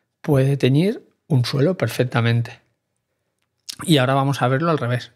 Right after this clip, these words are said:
¿Qué trabajos de carpintería puede realizar un parquetista? Normalmente lo mismo. A muchos parquetistas no les gusta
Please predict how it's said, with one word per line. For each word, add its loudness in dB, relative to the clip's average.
¿Qué 0
trabajos 0
de -2
carpintería 0
puede 2
realizar -2
un -4
parquetista? -6
Normalmente 0
lo 0
mismo. 0
A -6
muchos -4
parquetistas -2
no 0
les 0
gusta -2